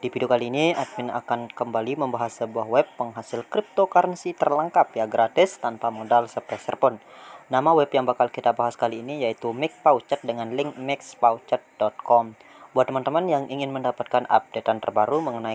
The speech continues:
cryptocurrency, teman-teman bisa gabung ke channel atau grup Telegram admin. Linknya ada di deskripsi.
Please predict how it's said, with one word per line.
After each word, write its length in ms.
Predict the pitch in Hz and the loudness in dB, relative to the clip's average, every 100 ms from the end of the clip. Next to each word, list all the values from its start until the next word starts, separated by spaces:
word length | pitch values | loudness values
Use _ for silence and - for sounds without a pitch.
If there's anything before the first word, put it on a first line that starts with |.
| - | -6
cryptocurrency, 960 | - - 113 - 139 170 180 - 110 | -10 -4 -4 2 4 4 -2 -6 -6
teman-teman 480 | 107 117 117 127 143 | -6 -8 -6 -6 -8
bisa 160 | - 120 | -8 0
gabung 400 | 113 117 135 135 | 2 2 -2 -2
ke 160 | 165 | -4
channel 320 | - 135 131 135 | 0 -2 0 0
atau 400 | 117 - 117 113 | -2 0 -2 0
grup 240 | 110 - | -6 -6
Telegram 480 | 110 107 107 107 104 | -6 -6 0 0 0
admin. 480 | 110 - 120 113 110 | -8 -8 -8 -8 -8
Linknya 480 | 117 120 135 143 | -10 -6 0 0
ada 320 | 127 110 107 107 | 0 -2 -2 -6
di 80 | |
deskripsi. 640 | 104 110 - - - 131 | -6 -8 -4 -4 0 0